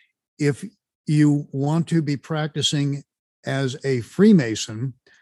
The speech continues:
well, you obviously have to have others involved because the whole nature of Freemasonry is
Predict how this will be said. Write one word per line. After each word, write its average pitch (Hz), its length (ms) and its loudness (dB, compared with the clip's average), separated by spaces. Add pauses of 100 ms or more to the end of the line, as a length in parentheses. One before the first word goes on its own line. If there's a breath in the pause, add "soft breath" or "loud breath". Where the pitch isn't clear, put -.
(300 soft breath)
well, 147 220 0
you 147 160 6
obviously 147 640 0
have 135 260 -2
to 131 80 -6
have 131 180 -2
others 135 340 -4
involved 127 460 0
because 127 360 -2
the 131 160 -4
whole 139 240 0
nature 143 460 -2
of 135 240 -10
Freemasonry 131 840 -2
is 131 400 2